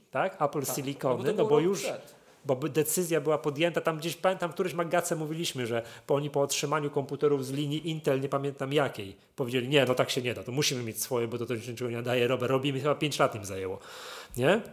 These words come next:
Speaker 1: Bo, bo w
Speaker 2: Tak.
Speaker 1: międzyczasie, wie, cały czas nauka na iPhone'ach, iPadach z, z procesorami linii A postępowała, wiedzieli, że to wydajne i tak dalej.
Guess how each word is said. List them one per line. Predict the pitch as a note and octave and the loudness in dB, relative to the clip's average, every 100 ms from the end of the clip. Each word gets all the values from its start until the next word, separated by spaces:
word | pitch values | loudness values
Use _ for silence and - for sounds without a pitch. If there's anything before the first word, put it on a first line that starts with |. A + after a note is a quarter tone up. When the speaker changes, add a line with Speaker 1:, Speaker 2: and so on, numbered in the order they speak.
| - - - - | -20 -20 -20 -16
Speaker 1:
Bo, | - | -10
bo | C#4 D3 | -6 -6
w | |
Speaker 2:
Tak. | F#3 | 2
Speaker 1:
międzyczasie, | F#3 E3+ E3+ D#3+ D#3 D3+ C#3 - - - - _ - | 2 4 4 4 6 4 4 -2 -10 -20 -20 _ -16
wie, | D#3+ A#2+ | -6 -6
cały | - D3+ D3+ | 0 2 4
czas | C#3 C3 | 2 0
nauka | C#3 C#3+ D3+ C3 | 2 2 2 -2
na | A#2+ A#2+ A#2+ A2+ A#2 A#2+ - | 0 0 0 0 0 -2 -4
iPhone'ach, | B2 A#2+ - C#3+ C#3 A#2+ A2+ - - - - A#2 | -6 -6 0 2 2 2 0 -6 -16 -12 -6 -4
iPadach | C3 C3+ A#2+ A2+ | 2 4 4 0
z, | - D3 D3+ | -4 -6 -6
z | - - - - | -4 -4 -8 -4
procesorami | C3+ C3+ A#2+ C3 B2+ C3 B2+ | -2 0 2 4 4 2 -4
linii | A#2+ A#2+ C3+ | -6 -8 0
A | D3 A#2+ G#2 - _ _ _ | 4 4 2 -8 _ _ _
postępowała, | - D3 C#3 A#2 C3 A#2+ A#2+ C3 B2 | -2 0 0 0 2 6 6 6 2
wiedzieli, | A#2 A#2 A#2+ A#2 | 0 0 0 0
że | A2 | -4
to | A2 | -6
wydajne | G#2 A2 A#2+ A#2+ A#2+ | -6 -2 -2 -2 -4
i | A2 | -4
tak | A#2 | -4
dalej. | A#2+ B2+ | 0 0